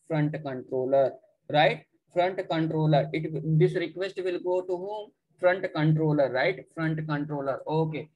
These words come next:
So what is that? Using Satish, what is that one laptop? What is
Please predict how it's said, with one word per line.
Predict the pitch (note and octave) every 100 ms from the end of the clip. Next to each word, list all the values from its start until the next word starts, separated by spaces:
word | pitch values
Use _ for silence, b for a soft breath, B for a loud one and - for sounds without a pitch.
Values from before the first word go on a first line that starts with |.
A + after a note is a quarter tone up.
| _
So | - G3 D3+
what | D3 E3+ F#3
is | G3 F#3
that? | G3 F#3+ - _ -
Using | F3+ F#3+ G3+ G#3
Satish, | F#3 F3+ G3+ G3
what | F3+ F#3
is | F#3
that | F#3+ F#3
one | F3+ F3
laptop? | E3+ E3+ F3 D#3+
What | D#3+ E3+
is | G3